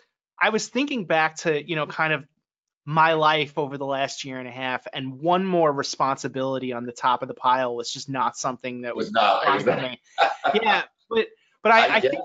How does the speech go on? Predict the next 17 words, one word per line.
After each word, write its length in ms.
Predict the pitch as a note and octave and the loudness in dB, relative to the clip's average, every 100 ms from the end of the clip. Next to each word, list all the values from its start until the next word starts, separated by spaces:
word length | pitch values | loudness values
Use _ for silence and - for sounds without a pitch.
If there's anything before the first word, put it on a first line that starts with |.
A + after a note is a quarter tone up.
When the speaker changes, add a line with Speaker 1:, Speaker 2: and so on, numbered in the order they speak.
| - | 0
Speaker 1:
back 180 | C4 C#4+ | 0 2
to, 80 | - | 2
Speaker 2:
yeah. 40 | |
Speaker 1:
like, 300 | A#3+ G#3+ - | 4 4 2
those 260 | G#3 F#3+ - - | -2 -2 -4 2
early 380 | F3 G3+ G#3 G3+ | 6 6 4 0
covid 460 | - F3 F3 F#3 | 0 0 0 -4
times 420 | - G3 G3+ G3 | -2 -2 0 -2
where 100 | F3+ | 2
I 120 | D#3+ D#3+ | 4 4
was 160 | D3+ | 0
watching 360 | D#3 D#3+ - F3 | 2 2 2 -2
all 140 | D#3+ | -2
the 100 | D#3+ | -2
videos 460 | C#3+ D3+ D3+ D#3+ D#3 | -4 -4 -2 -2 -4
of 100 | - | -14
people, 520 | - D#3+ E3 D#3 | -12 -6 -2 -2